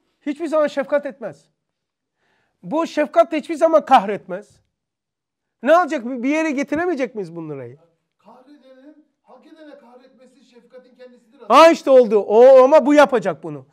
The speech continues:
Speaker 1: Dedi ki, "Arkadaş," dedi, "ikimiz çatışıyoruz. İkimiz çatışıyoruz. Biz bir yerde buluşalım. Bir yerde buluşalım.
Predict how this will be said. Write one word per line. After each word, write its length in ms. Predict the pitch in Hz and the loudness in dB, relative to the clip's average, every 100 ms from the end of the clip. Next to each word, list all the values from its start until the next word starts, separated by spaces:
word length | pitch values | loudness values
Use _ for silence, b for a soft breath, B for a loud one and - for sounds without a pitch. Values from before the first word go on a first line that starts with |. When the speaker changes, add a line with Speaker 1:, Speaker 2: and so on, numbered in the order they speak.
| b b 202 | b b -6
Speaker 1:
Dedi 240 | 294 339 | -4 -4
ki, 260 | - 226 - _ _ _ _ _ _ _ _ | -4 -6 -8 _ _ _ _ _ _ _ _
"Arkadaş," 680 | - 262 277 262 220 - - | 0 0 2 0 0 -8 -18
dedi, 180 | 175 156 | -14 -14
"ikimiz 500 | 156 233 - 254 254 | -12 -14 -10 -10 -8
çatışıyoruz. 720 | 233 226 - 214 143 _ _ _ | -8 -8 -8 -8 -8 _ _ _
İkimiz 400 | 175 190 220 226 | -18 -14 -12 -12
çatışıyoruz. 760 | 214 175 185 - 160 160 _ _ _ _ _ _ _ - | -14 -16 -16 -14 -14 -16 _ _ _ _ _ _ _ -8
Biz 260 | 262 185 | -8 -6
bir 60 | 202 | -4
yerde 420 | 262 208 170 190 | -2 -2 -4 -10
buluşalım. 500 | 175 160 - 147 117 104 | -12 -16 -16 -18 -16 -4
Bir 60 | |
yerde 320 | 226 185 156 | -2 -2 -4
buluşalım. 540 | 147 226 - 190 220 | -12 -12 -10 -12 -12